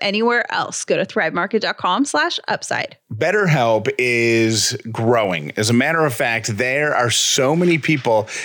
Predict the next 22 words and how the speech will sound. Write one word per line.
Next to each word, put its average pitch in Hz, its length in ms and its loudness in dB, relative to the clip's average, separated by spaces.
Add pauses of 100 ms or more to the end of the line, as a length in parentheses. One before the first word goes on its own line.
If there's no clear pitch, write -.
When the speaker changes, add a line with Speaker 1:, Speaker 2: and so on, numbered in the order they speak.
Speaker 2:
seeking 123 600 2
therapists 127 580 0
and 110 140 -2
counselors 120 500 0
with 113 360 2 (100)
BetterHelp 127 560 2 (320)
that 117 180 -2
they 135 200 2
have 151 180 4
been 127 300 2 (180)
recruiting 127 680 2
additional 156 760 0
counselors 113 540 0
in 113 360 -4
all 113 260 2
fifty 104 460 -4
states. - 440 -2
They 131 240 -2
want 160 220 2
to 131 60 0
make 120 240 0
sure 101 380 0